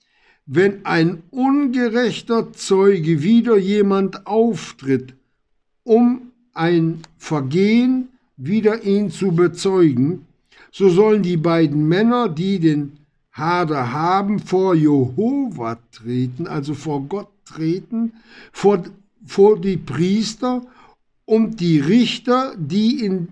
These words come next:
jenen Tagen sein werden, und die Richter sollen wohl nachforschen und, und siehe,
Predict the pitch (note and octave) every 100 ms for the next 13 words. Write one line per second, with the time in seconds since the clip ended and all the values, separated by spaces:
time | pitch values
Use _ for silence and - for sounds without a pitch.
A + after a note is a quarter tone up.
0 | _ _ - D#3+ F3 G3+ F#3 E3 C#3 E3
1 | E3 F#3+ F3+ D#3+ B2+ D3+ D#3 F#3 F#3 F#3+
2 | G3+ G3+ A#3+ G3 C#3+ C#3 C3+ G3+ - G3
3 | D3 E3+ E3+ E3 D#3 - _ _ _ -
4 | A#2+ B2+ E3 A3+ B3+ B3+ A#3 A#3 A3+ G#3
5 | E3+ - - C#3+ B2+ A#2 - E3+ G3 -
6 | _ _ _ - G3+ G3 - - _ _
7 | _ _ _ _ - F#3 D#3 C3 C#3+ G3
8 | - B2+ F#3+ G3+ E3+ G#3+ -